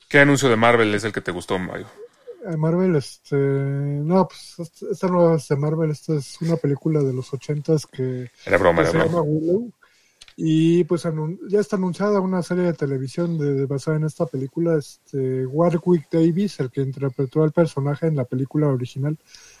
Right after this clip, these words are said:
Speaker 2: fue el que salió a decir, ¿no? Este, a dar el anuncio con un elenco joven, ¿no? Este, muchos actores desconocidos, este, pero me llama la atención, o sea, cómo va a estar,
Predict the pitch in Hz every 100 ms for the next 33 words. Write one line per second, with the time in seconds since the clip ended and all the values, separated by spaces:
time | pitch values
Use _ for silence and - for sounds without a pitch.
0 | _ _ _ _ - 165 175 160 160 147
1 | 151 160 151 190 180 160 160 156 - -
2 | 139 139 135 135 160 160 160 143 151 156
3 | 180 160 143 147 151 156 147 147 156 -
4 | 180 175 147 143 147 - 139 127 127 127
5 | 127 131 131 139 - 139 - - 123 151
6 | 143 139 - - 131 - 135 135 131 151
7 | 151 160 139 - - 131 131 - - -
8 | - - _ 156 156 175 233 247 208 156
9 | 147 - 214 185 151 165 165 160 156 151
10 | 170